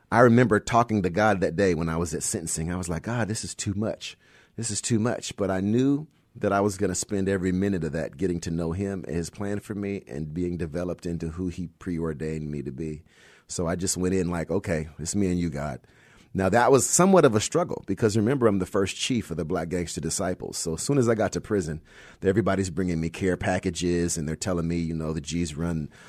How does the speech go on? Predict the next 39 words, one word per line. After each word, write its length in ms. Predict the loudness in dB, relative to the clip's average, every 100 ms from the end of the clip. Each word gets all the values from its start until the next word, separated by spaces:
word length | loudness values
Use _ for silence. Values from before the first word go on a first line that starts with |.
| -10
they 100 | -4
run 220 | -2 -2
the 40 | -2
cigarettes, 640 | -2 -2 -2 -2 -4 -6
they 160 | -6 -6
run 320 | -6 -6 -6
the 80 | -8
drugs, 640 | -10 -6 -4 -2 -4 -8
they 180 | -8 -6
run 300 | -4 -6 -6
the, 160 | -6 -10 _
the, 80 | -8
all 200 | -4 -4
the 80 | -4
different 400 | -6 -10 -10 -10
things. 400 | -6 -4 -6 -10 -14 _ -20 -20 -6
And 140 | -4
so 320 | 0 2 0 -2 -12 -4
as 220 | -2 0
a 80 | 0
result, 420 | 0 2 2 2
I 100 | -4
had 200 | -4 -6
to 80 | -4
tell 240 | -2 -2
them, 220 | 0 -2
"Well, 180 | 0 0
I'm 120 | 2
wholeheartedly 640 | 6 6 6 6 4 4 0
going 260 | -2 -2
after 220 | -4 -6 -8
the 160 | -8
things 340 | -6 -4 -4 -6
of 80 |
God 320 | -6 -6 -6 -8
from 200 | -8 -4
this 200 | -2 -2
day 220 | -2 -2
on." 400 | -4 -6 -10